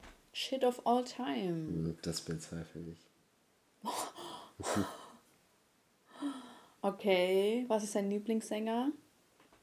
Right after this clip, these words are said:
Speaker 2: Lil Wayne.
Speaker 1: Tja, das bezweifle ich, dass das, ähm, dass der gut ist.
Speaker 2: <laughs>
Speaker 1: Und Django ist auch nicht gut.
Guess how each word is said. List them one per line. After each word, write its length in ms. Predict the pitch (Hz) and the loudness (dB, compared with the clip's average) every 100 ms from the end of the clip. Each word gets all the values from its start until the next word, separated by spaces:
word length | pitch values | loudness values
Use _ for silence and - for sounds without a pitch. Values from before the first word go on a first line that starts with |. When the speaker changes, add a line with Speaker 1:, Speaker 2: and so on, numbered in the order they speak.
| - | 0
Speaker 2:
Lil 220 | 92 90 | 4 4
Wayne. 220 | 87 85 82 - _ _ _ _ _ _ _ _ _ _ - - - - - | 4 0 -4 -16 _ _ _ _ _ _ _ _ _ _ -20 -20 -20 -20 -8
Speaker 1:
Tja, 300 | - 196 - - | 0 0 0 0
das 180 | 226 - | 0 0
bezweifle 540 | 247 - 226 226 202 | -2 4 4 4 0
ich, 180 | 185 - | -2 -2
dass 180 | 190 - | -4 -2
das, 400 | 196 196 - - | -4 -4 -6 -6
ähm, 340 | 202 196 202 - | -4 -4 -8 -4
dass 200 | 233 220 | -4 2
der 100 | 240 | 2
gut 260 | - 220 220 | 2 -6 2
ist. 220 | - 220 220 - 135 - | 4 4 0 2 2 6
Speaker 2:
<laughs> 480 | 123 - 107 - 110 - - _ - - - - - - - - - _ - _ - - - 320 330 294 277 - | 4 6 2 2 -2 -4 -20 _ -2 0 0 -2 -10 -8 -8 -8 -12 _ -20 _ -20 -20 -10 -8 -6 -4 -2 0
Speaker 1:
Und 220 | 220 202 | 0 8
Django 320 | 247 240 277 277 | 12 12 12 12
ist 100 | 240 | 8
auch 140 | 247 | 4
nicht 200 | 269 - | 2 2
gut. 420 | 185 180 170 175 | 0 0 0 -2